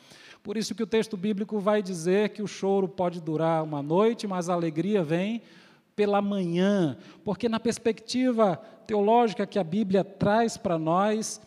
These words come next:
essa contagem de tempo, ela tem uma limitação, e a limitação, ah,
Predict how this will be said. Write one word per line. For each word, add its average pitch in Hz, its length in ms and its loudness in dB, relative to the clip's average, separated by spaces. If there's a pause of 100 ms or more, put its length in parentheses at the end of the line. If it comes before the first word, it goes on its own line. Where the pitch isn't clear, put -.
(280)
essa 240 320 -2
contagem 240 800 -2
de 226 140 -4
tempo, 247 560 2
ela 240 160 4
tem 247 240 0
uma 240 220 -2
limitação, 240 1120 0
e 190 80 2
a 202 80 4
limitação, 254 1200 0 (340)
ah, 156 320 0